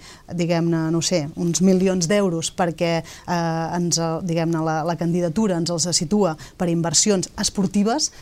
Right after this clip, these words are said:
doncs és evident que no vindrien per una altra cosa i no vindran si no hi ha Jocs Olímpics. I, per tant, el que fem és aprofitar aquesta oportunitat i ens sembla que no la podem deixar es-, escapar. I una altra cosa, això ens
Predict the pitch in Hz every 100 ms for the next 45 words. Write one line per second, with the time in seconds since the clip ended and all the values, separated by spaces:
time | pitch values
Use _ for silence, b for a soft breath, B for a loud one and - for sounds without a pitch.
0 | B 185 185 180 190 196 202 208 202 220
1 | 214 208 190 165 175 190 185 190 226 277
2 | 277 B B 226 196 185 208 214 196 208
3 | 214 202 185 180 180 170 180 156 180 226
4 | 175 156 170 160 185 - 190 185 - 202
5 | 208 196 - 190 - 190 147 208 208 190
6 | - 180 185 175 180 175 185 190 190 170
7 | 156 165 175 190 180 175 170 175 170 170
8 | - 165 160 B B B - 175 160 -
9 | - - - 175 151 139 - 208 190 202
10 | 190 175 170 160 - B B B - 190
11 | - 233 240